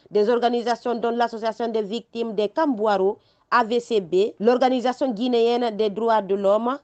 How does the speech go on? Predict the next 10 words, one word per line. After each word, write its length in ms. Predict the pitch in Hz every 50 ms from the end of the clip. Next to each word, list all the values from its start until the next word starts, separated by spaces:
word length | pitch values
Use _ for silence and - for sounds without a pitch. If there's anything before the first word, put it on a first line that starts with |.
| _ _ _ -
l'avipa, 760 | 196 196 240 320 349 269 262 240 - - 196 190 196 214 226 _ _ _ _ _ _ _
posent 380 | - 233 240 240 233 233 208 - -
des 200 | - 190 208 214
conditions 600 | 208 - 320 349 330 285 269 240 - - 226 214
pour 160 | 202 - 220 220
leur 320 | 220 214 220 220 226 -
participation. 920 | - 226 208 - - - - 196 - - 156 151 - - - 139 123 123 _ _
Ces 240 | - 214 226 220 226
acteurs 380 | 233 233 - - 254 240 226
déplorent 640 | 214 196 233 233 233 - 226 240 240 240 240 240